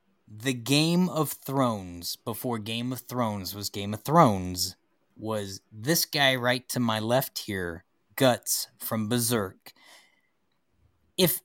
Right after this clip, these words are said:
H B O did a Berserk series and just followed the storyline of the manga, this thing would be the franchise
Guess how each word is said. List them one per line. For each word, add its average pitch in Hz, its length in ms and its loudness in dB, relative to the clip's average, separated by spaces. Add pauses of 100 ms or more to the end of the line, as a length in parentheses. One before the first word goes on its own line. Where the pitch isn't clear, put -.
H 226 280 6
B 175 180 6
O 131 180 8
did 117 200 2
a 127 40 4
Berserk 117 500 2
series - 840 -2 (1400)
and 139 180 6
just 151 360 6
followed 170 640 8
the 160 80 2
storyline 123 880 0
of 113 120 -6
the 120 80 -4
manga, 120 600 0 (540)
this - 220 2
thing 98 520 -4 (300)
would 123 300 -4
be 104 440 -4 (460)
the 123 140 0
franchise 117 880 -2